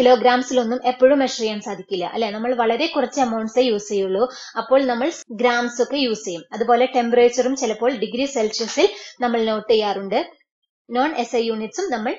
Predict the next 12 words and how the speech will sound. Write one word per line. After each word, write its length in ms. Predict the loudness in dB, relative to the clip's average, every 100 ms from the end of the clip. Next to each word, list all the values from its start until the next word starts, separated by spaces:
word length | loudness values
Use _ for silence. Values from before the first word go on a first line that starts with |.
| -4
യൂസ് 400 | -2 -2 -6 -4
ചെയ്യാറുണ്ട്. 500 | -2 -2 -2 -6 -10
ഓക്കെ. 460 | -14 -14 -16 _ _ -20 -20 _ _ _ _ _ _ _ _ _ _ _ 0
ഇനി 200 | 0 2
എസ് 240 | 0 4
ഐ 100 | 4
system 420 | 4 0 0 0 0 0
allows 300 | 2 6 4 4
the 220 | 2 2 -2
use 160 | -2 0 0
of 80 | 0 -6 -20 -20 -20 _
prefixes. 880 | -14 -8 0 0 2 -2 -2 -10